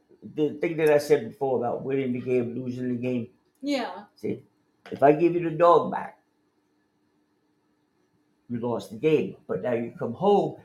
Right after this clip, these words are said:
Speaker 1: and you don't have the dog. Now you feel like shit on top of it. Now, what was more important?
Speaker 2: Yeah.
Speaker 1: Are you more, more crying about the dog? Or you crying about your loss?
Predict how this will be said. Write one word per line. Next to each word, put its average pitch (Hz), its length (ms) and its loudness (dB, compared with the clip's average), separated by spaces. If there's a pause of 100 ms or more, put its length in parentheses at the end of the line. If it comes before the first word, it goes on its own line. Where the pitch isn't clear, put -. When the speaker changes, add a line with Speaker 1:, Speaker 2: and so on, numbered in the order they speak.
(120)
Speaker 1:
and - 100 -16
you 107 60 -6
don't 160 200 6
have 127 160 -2
the 110 60 -6
dog. 104 280 -8
Now 131 100 -4
you 135 180 -6
feel 139 180 -2
like 117 140 -8
shit - 500 -4
on 110 180 -10
top 165 320 0
of 208 140 -10
it. - 140 -20
Now, 120 120 -4
what 156 160 2
was 165 180 -6
more 160 160 0
important? - 480 2 (1160)
Speaker 2:
Yeah. 285 440 -2
Speaker 1:
Are - 60 0
you 123 240 -2 (100)
more, 147 300 4
more 156 380 6
crying 180 360 4
about 175 260 4
the 156 80 2
dog? 190 260 2
Or 202 40 -8
you 170 100 -6
crying 170 280 0
about 151 220 -2
your 139 160 0
loss? - 640 -6